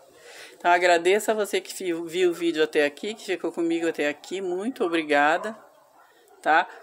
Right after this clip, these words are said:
Continue tomando conta aí de você e das pessoas que você ama. Continue confiando em Deus que vai dar tudo certo. E a gente sai dessa, tá bom?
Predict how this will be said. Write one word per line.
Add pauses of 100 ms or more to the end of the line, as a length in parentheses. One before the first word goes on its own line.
Continue
tomando
conta
aí
de
você
e
das
pessoas
que
você
ama.
Continue
confiando
em
Deus
que
vai
dar
tudo
certo. (920)
E
a
gente
sai
dessa, (400)
tá
bom?